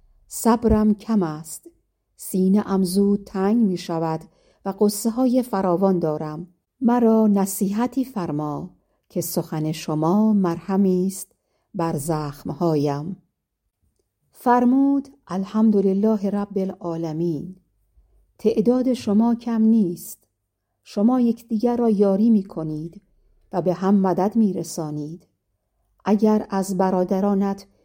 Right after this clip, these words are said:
کوتاهی سر بزند، از خداوند برای شما و آنها اخلاص و توفیق کار در راه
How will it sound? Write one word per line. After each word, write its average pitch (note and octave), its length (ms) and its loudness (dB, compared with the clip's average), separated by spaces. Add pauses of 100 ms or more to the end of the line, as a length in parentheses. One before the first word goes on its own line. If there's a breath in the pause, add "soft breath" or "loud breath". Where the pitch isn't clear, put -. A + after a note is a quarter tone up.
(220)
کوتاهی G#3+ 540 2
سر F#3 280 -6
بزند، E3 800 -6 (520)
از F#3+ 220 -4
خداوند G#3 680 2
برای A3 420 2
شما G3+ 640 -2 (540)
و G3+ 100 -4
آنها F3+ 520 -2
اخلاص F3 880 -4 (440)
و G3 160 -2
توفیق G#3+ 580 0
کار G3+ 520 -2
در F#3 240 -4
راه G3+ 260 0